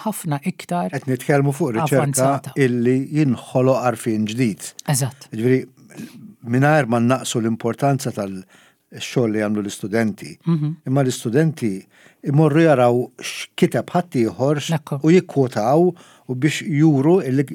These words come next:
Speaker 2: illi
Speaker 1: Li
Speaker 2: s-suġġett,
Speaker 1: raw dak.
Speaker 2: is-suġġett
Speaker 1: Mhm.
Speaker 2: jafuh.
Speaker 1: Mhm.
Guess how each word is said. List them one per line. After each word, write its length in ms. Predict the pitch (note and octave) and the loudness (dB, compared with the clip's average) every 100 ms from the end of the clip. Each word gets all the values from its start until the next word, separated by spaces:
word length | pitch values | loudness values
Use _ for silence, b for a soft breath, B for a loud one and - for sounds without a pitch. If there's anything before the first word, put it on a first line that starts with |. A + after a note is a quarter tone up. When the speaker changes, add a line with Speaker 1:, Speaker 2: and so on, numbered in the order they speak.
| - | -4
Speaker 2:
illi 280 | D3 C#3 C#3 | 0 2 2
Speaker 1:
Li 180 | D3 F3 | 0 -2
Speaker 2:
s-suġġett, 260 | D#3 F3 F3 | 2 2 4
Speaker 1:
raw 340 | G#3 E3 C3+ | 4 2 0
dak. 160 | C3 C#3 | 0 2
Speaker 2:
is-suġġett 560 | F3 - D3+ A#2 C3+ | 2 4 4 2 2
Speaker 1:
Mhm. 60 | G#3+ | 2
Speaker 2:
jafuh. 340 | C3 F3 G3 - - | 2 2 -2 -6 -2
Speaker 1:
Mhm. 280 | G#3 E3+ | 0 2